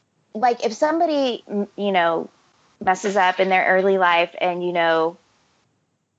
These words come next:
when they're approached about it later and, you know, like, "Okay, that was, I did that. It was a different time in my life. I've learned from my mistakes," and, and et cetera, et cetera,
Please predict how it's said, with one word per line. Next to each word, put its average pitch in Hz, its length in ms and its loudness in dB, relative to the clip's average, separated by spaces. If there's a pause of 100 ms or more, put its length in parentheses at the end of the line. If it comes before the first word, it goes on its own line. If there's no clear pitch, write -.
(180)
when 196 260 0
they're 185 200 4
approached 240 440 -2
about 214 200 2
it - 140 0
later 226 320 2
and, 202 180 0
you 196 80 -2
know, 185 180 2
like, 170 200 -2
"Okay, 190 260 -2
that 185 200 2
was, 180 420 -2 (100)
I 175 140 2
did 220 260 0
that. 202 320 2
It 185 80 -4
was 180 160 -6
a - 60 -10
different 185 360 -8
time 180 240 0
in 180 120 -2
my 170 160 2
life. 185 420 2
I've 160 160 -2
learned 202 320 2
from 202 140 -6
my 196 160 2
mistakes," 190 560 -2
and, 180 160 -2
and 170 280 0
et 160 120 -10
cetera, 180 280 4
et 165 120 -4
cetera, 180 440 2